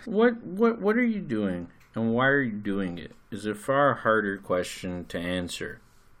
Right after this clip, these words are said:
Not to ask necessarily, <laughs> but to answer. And what are you willing to die for? I think everyone has something they're willing to die for, but very precious few people have something they're willing to live for.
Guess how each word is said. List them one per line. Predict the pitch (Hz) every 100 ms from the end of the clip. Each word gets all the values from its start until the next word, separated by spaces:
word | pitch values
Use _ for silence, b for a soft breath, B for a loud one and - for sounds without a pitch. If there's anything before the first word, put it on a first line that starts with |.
| -
Not | 277 277
to | 87
ask | 92 113 - 98
necessarily, | 92 - 85 92 85 90 92
<laughs> | 104 -
but | 135 -
to | 123
answer. | 104 101 117 131 - - - B B B B B B B B B -
And | 120 123
what | 135
are | 139
you | 131
willing | 123 120 120 113
to | 104 117
die | 156 233
for? | 208 - - - - - - - - - - - 123 - -
I | 208
think | 233 311 320
everyone | 240 226 254 214 113
has | 95 87
something | 95 85 90 85
they're | 85
willing | 85 87 82 80
to | 87
die | 87 87
for, | 82 - - - -
but | 104
very | 107 127 226 196
precious | - 139 139 107
few | - 101 101
people | 104 92 98
have | 87
something | - 90 87 85
they're | 85
willing | 85 87 87
to | -
live | 82 82 -
for. | 87 92